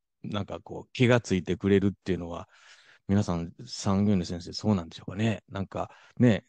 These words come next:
佐々木さんのね、場合、よ-、その先生がよく気がついてくれはって、つなげはったのかなっていうのでね、素晴らしい先生かなというふうに私は思います。はい、ありがとうございます。で、今その後、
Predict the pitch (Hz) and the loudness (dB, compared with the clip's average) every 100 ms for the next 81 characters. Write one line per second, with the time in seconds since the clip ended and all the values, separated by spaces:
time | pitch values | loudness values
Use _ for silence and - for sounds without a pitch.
0 | _ - 90 87 82 90 92 98 151 101 | _ -6 -4 -2 -2 0 2 6 6 4
1 | 101 92 90 92 - 101 92 - - 101 | 2 0 0 -4 -4 -2 -2 -6 -10 -8
2 | 92 92 101 95 90 101 120 139 - _ | -6 -8 -6 -6 -6 -2 2 2 2 _
3 | _ _ 104 - 82 87 95 - 87 - | _ _ -2 0 -2 0 0 2 -2 -2
4 | 87 87 87 - - 202 98 _ - 104 | -4 -4 -6 0 6 8 6 _ -4 0
5 | 90 82 90 - 87 90 139 202 190 135 | 2 0 -6 -6 -4 4 6 6 4 2
6 | 95 85 127 151 - _ _ - 92 87 | 2 2 4 4 2 _ _ -4 -2 -2
7 | - - 87 90 101 110 139 - 92 82 | -4 -8 -6 -8 -6 2 2 2 -4 -6
8 | 87 95 - 95 - - _ - 98 92 | -12 -16 -18 -18 -20 -20 _ -16 -14 -14
9 | - _ - 92 _ - 98 85 82 82 | -18 _ -18 -18 _ -12 -10 -8 -10 -10
10 | 95 104 98 _ _ - 190 185 - - | -6 -6 -8 _ _ 6 6 6 2 0
11 | 165 185 165 202 196 180 220 185 | 6 8 8 8 6 8 8 8